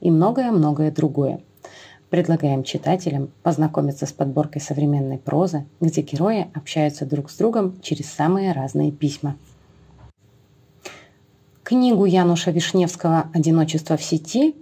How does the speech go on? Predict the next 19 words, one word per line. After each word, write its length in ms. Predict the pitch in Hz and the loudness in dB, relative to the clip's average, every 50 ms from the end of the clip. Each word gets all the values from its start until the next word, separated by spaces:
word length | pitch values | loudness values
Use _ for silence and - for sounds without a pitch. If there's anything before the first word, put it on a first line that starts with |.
| - | -2
и 60 | - 175 | -2 -2
хвалят, 560 | 180 - - 156 165 180 185 190 185 185 - - | -2 -2 -2 2 2 4 4 2 0 -2 -6 -2
и 80 | 202 202 | 0 2
ругают. 520 | 185 175 151 160 151 139 131 - - - - _ _ _ - - - - - - _ | 2 2 2 2 2 2 2 -2 -4 -12 -20 _ _ _ -20 -18 -16 -16 -18 -18 _
Кто-то 300 | - - 285 277 269 240 | -4 -2 -2 0 0 -2
считает, 420 | - - - - 294 294 285 269 | -4 -6 -4 0 2 2 2 2
что 220 | 277 - - - 214 | 0 -4 -6 -2 0
на 60 | 208 | 2
её 180 | 208 202 202 | 4 4 2
страницах 580 | 190 190 - 180 196 208 240 262 254 - 196 - | 2 0 -2 0 0 2 0 -2 -2 -6 -10 -2
квинтэссенция 640 | - 185 180 180 180 170 - 202 202 190 - 202 180 | 0 0 0 2 0 -2 0 -2 -2 -2 0 -2 -2
современной 560 | 180 - 180 180 175 170 170 170 170 170 165 | 0 0 0 0 2 2 2 4 4 4 4
романтики, 680 | 160 170 165 156 143 131 123 - - - - 131 123 - - - | 4 4 4 4 2 2 -2 -4 -8 -12 -10 -10 -8 -6 0 2
невероятно 600 | 170 160 147 151 151 147 143 143 143 - 147 139 | 2 2 4 2 2 2 2 0 -2 -4 -4 -2
точно 400 | 143 190 220 220 - 226 208 185 | 0 -2 -2 -2 -2 -4 -4 -2
передающая 640 | 202 196 190 170 175 175 170 170 165 - - 160 151 | 2 2 2 2 2 2 2 0 0 -2 0 0 -2
ощущение 680 | 147 - 147 143 - 196 208 214 208 202 190 175 - - - - - | 0 -2 -8 -8 -2 0 0 2 2 2 0 0 -2 -6 -18 -10 -2
неправильной 640 | 180 185 180 180 - 165 156 160 151 156 156 160 160 156 | 0 0 0 2 0 0 2 2 2 2 2 4 4 2
влюблённости. 800 | 147 156 143 151 170 165 147 139 135 135 - - - 135 - | 2 0 0 0 2 2 2 0 -2 -4 -8 -12 -10 -10 -10